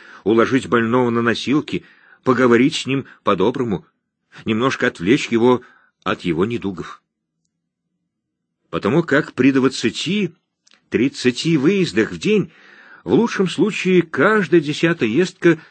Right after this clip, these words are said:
относится к срочным вызовам. В лучшем случае ты два, ну, три раза имеешь право сказать:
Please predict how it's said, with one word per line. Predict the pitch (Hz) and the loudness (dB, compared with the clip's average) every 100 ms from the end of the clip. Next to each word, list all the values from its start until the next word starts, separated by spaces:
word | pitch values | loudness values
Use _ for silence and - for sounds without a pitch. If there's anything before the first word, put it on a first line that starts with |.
| _ _ - | _ _ -10
относится | 82 92 143 180 - 156 | -8 -2 0 0 -4 -6
к | - | -6
срочным | 82 110 135 113 95 | -2 -2 -2 -6 -6
вызовам. | 87 - 67 65 _ _ _ _ _ _ _ | -6 -8 -16 -20 _ _ _ _ _ _ _
В | _ | _
лучшем | 69 104 - 101 | -6 -6 -4 -10
случае | - 117 - 117 107 - _ _ _ _ _ | -6 -6 -6 -4 -6 -8 _ _ _ _ _
ты | 139 143 131 | 2 4 2
два, | 107 110 127 135 131 _ _ _ _ _ _ _ | 0 0 2 0 -4 _ _ _ _ _ _ _
ну, | 131 156 | 0 0
три | - - 135 185 | 0 0 2 4
раза | 175 165 127 | 4 2 0
имеешь | 156 123 131 165 - | 0 0 2 0 0
право | - 110 135 | -2 -2 -2
сказать: | - 92 101 107 | -4 -2 0 -2